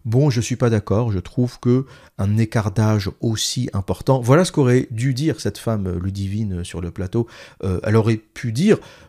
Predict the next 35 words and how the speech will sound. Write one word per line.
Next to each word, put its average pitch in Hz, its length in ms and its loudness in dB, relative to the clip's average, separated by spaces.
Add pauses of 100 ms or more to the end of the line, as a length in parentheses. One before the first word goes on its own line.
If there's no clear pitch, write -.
bon, 156 460 4 (260)
moi 165 260 6
je - 100 -4
trouve 175 260 0
que 131 120 0
cet - 220 -2
écart 135 300 2
d'âge, 120 480 2
ça - 240 2
me 131 140 4
choque. 107 400 0 (260)
Je 120 200 4
considère 135 760 2
qu'un 113 180 -2
écart 110 300 -2
d'âge 104 400 0
entre 101 280 -4
un 104 140 0
homme 117 200 0
et 101 80 -2
une 101 100 -4
femme, 107 400 -2
euh, 95 140 0 (260)
de 113 220 2
dix 120 380 0
ans 123 180 4
est 107 80 2
largement 107 500 -2
suffisant. 104 720 -2 (280)
Trente 117 360 -4
ans, 131 300 2
c'est - 180 -4
un 104 140 0
peu 156 160 2
beaucoup. 117 560 -4